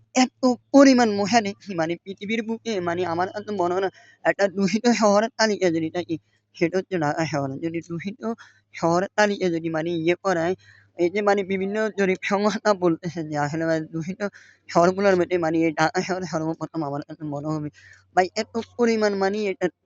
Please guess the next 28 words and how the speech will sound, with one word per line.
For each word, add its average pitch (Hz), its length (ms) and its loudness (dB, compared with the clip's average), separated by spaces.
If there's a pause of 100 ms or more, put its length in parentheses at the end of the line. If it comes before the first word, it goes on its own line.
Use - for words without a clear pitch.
এত 180 160 -6 (180)
পরিমাণ 214 380 2
সমস্যা 180 440 -4
মানে 147 260 -2
যেটা 160 240 -6
বলার 160 320 0
মতো 151 220 -6
না। 175 140 0 (420)
মানুষ 180 220 2
রাস্তা 196 320 4
দিয়ে 180 200 4
হে-, 170 180 4 (560)
হাঁটি 180 240 2
যাইতেছে, 190 440 2
তাও 175 240 6
মানুষের 185 380 4
মৃত্যু 175 340 -4
হয়ে 175 180 4
যায়। 160 120 0
মানে 160 160 0
রাস্তা 220 320 2
দিয়ে 220 140 -2
একটা 208 180 -4 (440)
ভালো 196 200 8
একটা 247 200 2
মানুষ 220 260 6
হাঁটি 214 260 2
যাইতেছে, 202 400 0